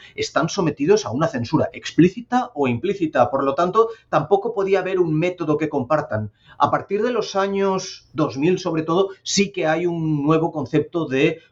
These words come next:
corrección política y sí que hay una cosa de que cuando hablas de homosexualidad tienes que hablar de esta manera, tienes que hablar de otra.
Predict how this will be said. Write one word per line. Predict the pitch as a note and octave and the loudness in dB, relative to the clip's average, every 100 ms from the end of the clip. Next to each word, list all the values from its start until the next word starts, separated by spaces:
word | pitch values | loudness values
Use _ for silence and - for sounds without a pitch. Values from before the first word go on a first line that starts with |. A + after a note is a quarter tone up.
| _ | _
corrección | C#3+ B2+ A#2+ - D3 D#3 D#3 | 0 2 -2 -4 0 0 -2
política | D3 D#3+ E3 E3+ E3+ F3+ | -2 -2 -4 -8 -2 0
y | E3+ | 0
sí | C3 D3+ | -2 -6
que | D3+ D3+ | -2 0
hay | C#3+ | 0
una | D3+ B2+ | 0 -2
cosa | C3+ D#3+ | -2 0
de | D3 | 0
que | E3 | 0
cuando | D#3+ D3 B2 B2 | -2 -2 0 0
hablas | C#3+ C3+ | 0 0
de | |
homosexualidad | C3+ C3+ C#3 - C3 C#3 D3+ - _ | -2 -4 -8 -8 -2 0 0 -2 _
tienes | - C#3 D3 | 0 0 0
que | C#3 | -2
hablar | B2+ C3 | -2 0
de | |
esta | C3+ B2+ | -2 0
manera, | B2 B2+ C#3 | 0 2 0
tienes | C3 A#2+ | 0 -2
que | A#2 | -2
hablar | A2+ A2 | 0 0
de | A2+ | -2
otra. | A2+ A2+ | -2 -6